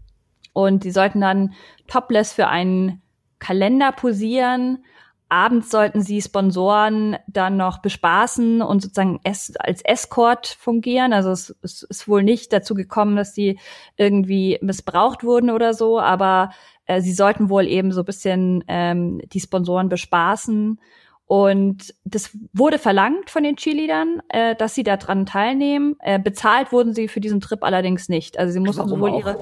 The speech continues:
Speaker 1: Unterkunft selber zahlen, auch, als auch das Essen selber zahlen, aber, ähm, eben dann schon hübsch aussehen abends. Und, ähm, das sind jetzt nur ein paar von den Beispielen, aber es,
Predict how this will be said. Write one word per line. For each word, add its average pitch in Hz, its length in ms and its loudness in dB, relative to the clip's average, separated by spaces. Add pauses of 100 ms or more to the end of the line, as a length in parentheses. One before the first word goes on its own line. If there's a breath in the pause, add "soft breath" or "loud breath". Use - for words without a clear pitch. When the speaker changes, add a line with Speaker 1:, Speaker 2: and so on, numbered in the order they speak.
(500 loud breath)
Speaker 1:
Unterkunft 339 600 2
selber 254 340 0
zahlen, 233 600 2
auch, - 280 -4
als 196 240 -6
auch 165 100 -8
das 196 140 -6
Essen 285 320 -2
selber 233 300 0
zahlen, 214 460 0
aber, 190 600 2
ähm, 190 380 -2
eben 196 260 2
dann 190 320 0 (300 loud breath)
schon 220 380 0
hübsch 247 240 0
aussehen 175 460 0
abends. 165 540 -2
Und, 175 480 -2
ähm, 170 560 -2 (320 loud breath)
das 202 120 -10
sind 254 140 2
jetzt 254 140 0
nur 226 100 0
ein 202 40 -10
paar 233 300 2
von 262 100 -2
den 247 140 -2
Beispielen, 220 640 0
aber 190 300 2
es, 190 180 -6